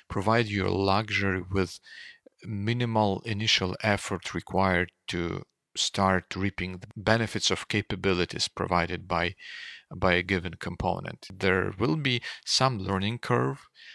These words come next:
but you do not have to do the, um, heavy lifting of the developing the component itself. This is good. This is good thing. We, we all like that. Also, with reasonably popular open source component, you get, well,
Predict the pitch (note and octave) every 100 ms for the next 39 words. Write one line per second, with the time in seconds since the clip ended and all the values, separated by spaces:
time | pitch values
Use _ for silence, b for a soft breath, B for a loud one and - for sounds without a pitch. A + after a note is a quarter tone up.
0 | B - G#2+ G2+ G2 F#2 - - A#2+ G#2
1 | G#2 A2+ C3+ - A2+ G#2 - F#2 G#2 F#2+
2 | F#2+ B B B B B G2 F#2 - A#2
3 | G2+ F#2+ G2+ - F#2 F2+ F2 E2+ F2+ F#2
4 | F2+ G2+ G2+ - - F2+ F#2 - G#2+ F#2+
5 | - F2 F#2+ F2 D#2+ - _ - - -
6 | - - - _ _ - B2 B2 A2+ F#2+
7 | - - G2+ A2+ A#2 G2 F#2+ - C3+ C3
8 | A2 - - G#2+ G#2+ G2+ F#2+ F#2 F#2 -
9 | - _ _ _ A#2+ A#2 - A#2 G#2+ G2
10 | G#2 F#2+ - G#2+ B2 C3+ A#2+ G#2 F#2+ F2+
11 | - G2+ - A2 G#2 G2 - G#2 - G#2
12 | - G#2 G2 - G2+ F2+ A2 G#2 F#2+ G#2+
13 | A2+ G#2 A#2+ A#2+ - B B B B B
14 | - B2